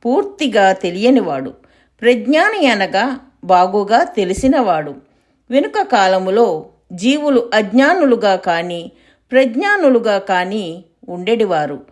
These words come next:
అనగా బాగుగా తెలిసినవారు మరియు ఏమీ తెలియనివారు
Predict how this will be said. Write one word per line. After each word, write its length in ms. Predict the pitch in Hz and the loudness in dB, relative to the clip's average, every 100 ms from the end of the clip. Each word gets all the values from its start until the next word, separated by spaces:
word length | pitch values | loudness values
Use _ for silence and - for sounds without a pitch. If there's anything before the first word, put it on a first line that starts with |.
| _ _ | _ _
అనగా 500 | 180 175 170 196 302 262 _ _ 196 | -6 -4 0 0 0 -8 _ _ -2
బాగుగా 640 | 208 226 262 285 254 240 | 2 4 2 0 2 2
తెలిసినవారు 1040 | 226 214 240 - 330 285 196 180 175 170 - _ - | 2 -2 -2 -4 -4 0 0 0 -2 -12 -16 _ -4
మరియు 540 | 233 233 233 214 214 | -2 0 -2 -4 -6
ఏమీ 560 | 208 185 233 262 254 233 | -6 -4 -2 2 2 0
తెలియనివారు 1080 | 233 190 185 214 240 220 190 175 170 165 | -4 -8 -6 -4 -2 -2 -2 -2 -4 -12